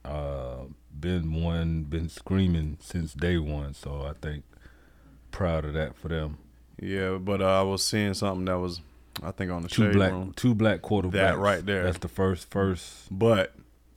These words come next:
Speaker 2: but are they?
Speaker 1: Uh, what's the name? Dad, Mahomes' dad is black. He was a,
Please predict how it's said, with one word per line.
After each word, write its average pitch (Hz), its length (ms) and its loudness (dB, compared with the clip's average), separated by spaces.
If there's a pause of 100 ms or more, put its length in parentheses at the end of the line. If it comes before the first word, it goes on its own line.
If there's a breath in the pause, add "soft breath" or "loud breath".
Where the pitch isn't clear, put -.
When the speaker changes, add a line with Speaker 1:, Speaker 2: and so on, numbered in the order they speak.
(340)
Speaker 2:
but 104 300 0
are 110 180 2
they? 131 300 -4 (1300 soft breath)
Speaker 1:
Uh, 92 800 4 (960)
what's 92 340 0
the 123 80 0
name? 101 420 4
Dad, 90 460 4
Mahomes' 101 540 6
dad 92 300 6
is 76 100 -2
black. 87 340 0 (320)
He 104 100 2
was 95 160 2
a, 80 60 -2